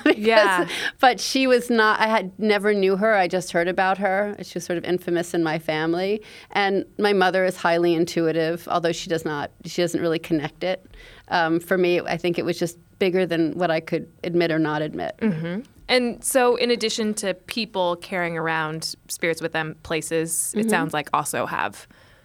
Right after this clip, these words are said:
Speaker 2: spirits that
Speaker 1: Oh,
Speaker 2: inhabit,
Speaker 1: sure.
Speaker 2: like, a
Speaker 1: Energies sort of settle in. You know, you walk into, anybody can walk into a room or a new house and be like, "I just didn't like the energy." I mean, you hear that all the time. And that's
Speaker 2: Mm-hmm.
Speaker 1: what it is. It's like
Speaker 2: Mm-hmm.
Speaker 1: how it resonates with you. You know, I can walk into a house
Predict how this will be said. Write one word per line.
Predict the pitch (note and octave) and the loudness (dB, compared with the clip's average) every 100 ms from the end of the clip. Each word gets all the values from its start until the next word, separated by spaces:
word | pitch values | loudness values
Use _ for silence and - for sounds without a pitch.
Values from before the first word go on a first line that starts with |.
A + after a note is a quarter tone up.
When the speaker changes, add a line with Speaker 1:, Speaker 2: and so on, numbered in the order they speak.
| _ - | _ -10
Speaker 2:
spirits | - F3+ D#3 - | -4 -2 -2 -2
that | D#3+ | -4
Speaker 1:
Oh, | D3+ | -2
Speaker 2:
inhabit, | D3+ D#4 | 2 4
Speaker 1:
sure. | F4 D4 F#3+ | 6 4 4
Speaker 2:
like, | D#3+ | 0
a | D#3 | 2
Speaker 1:
Energies | B3+ B3+ A3+ A3+ A3 | 2 2 2 0 0
sort | G#3+ G#3 | 0 0
of | |
settle | G#3 G3+ F#3+ A3 | 2 2 4 2
in. | G#3 F3 A3 | 0 -2 0
You | A3 | 2
know, | |
you | G#3 A3 | 2 4
walk | A3+ A3+ | 2 4
into, | G#3+ G3+ - | 2 0 0
anybody | A3 A3+ F#3+ F3 | 0 2 2 0
can | E3+ F#3 | 0 0
walk | E3 E3+ | 0 0
into | F3 - E3+ | -4 -2 0
a | |
room | E3+ E3+ E3 D#3+ | 0 0 0 2
or | D#3 C#3+ | 0 0
a | - | 0
new | F3+ E3+ | 0 0
house | - D#3 D#3 - | 0 -2 -2 0
and | E3+ | 2
be | E3+ | 2
like, | E3 E3 - - - | 2 -2 -14 -16 -6
"I | - | -2
just | A3+ A3+ | -2 0
didn't | G#3+ G#3 | 0 2
like | F3+ F3+ | 0 0
the | D#3+ | 0
energy." | D#3+ F3 E3 D3+ | 2 0 0 -2
I | D3+ | 0
mean, | E3+ | 2
you | |
hear | F3+ F3+ | 2 2
that | E3 D3+ | 2 2
all | D#3+ | 0
the | D#3+ | -2
time. | E3+ D3+ D3 - F3 - | -2 -2 -2 -4 -8 -4
And | G3 F#3 G3 | 0 2 2
that's | F3 | 0
Speaker 2:
Mm-hmm. | F3+ | 0
Speaker 1:
what | A3+ | 0
it | A3+ | 0
is. | C4 - - - | -2 -4 -8 -6
It's | F3+ F3 | -2 0
like | F3+ | 0
Speaker 2:
Mm-hmm. | F#3+ | 2
Speaker 1:
how | G3 | 2
it | G3+ | 2
resonates | G3 G3+ G3+ C#3+ - - | 2 2 0 -2 -6 -10
with | D#3+ - | -12 -12
you. | - B1+ F#3 - | -12 -12 -14 -4
You | G3 | -2
know, | |
I | G#3+ | 0
can | B3 | 2
walk | A#3 A3 | 2 2
into | G#3 G3 | -2 -2
a | |
house | F3+ G#3 G3+ E3 - | 0 2 2 -2 -10